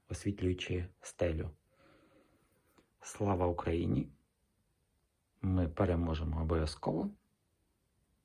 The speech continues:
Певно, дехто буде це відео дивитись вже після перемоги. Всім миру, добра та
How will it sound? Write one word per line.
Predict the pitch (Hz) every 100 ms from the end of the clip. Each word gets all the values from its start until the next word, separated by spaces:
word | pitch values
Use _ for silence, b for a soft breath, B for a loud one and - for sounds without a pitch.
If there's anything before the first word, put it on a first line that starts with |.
| _ _ _ _ _ _ -
Певно, | 85 82 80 82 80 -
дехто | 95 78 - 78
буде | 78 78
це | -
відео | 78 78 78
дивитись | 78 80 80 78
вже | 90
після | 98 139 -
перемоги. | - 139 143 135 120
Всім | 107 - 90 82 80 - _ -
миру, | 87 82 82
добра | 78 78 104 202 B B B B _ _
та | - 120 113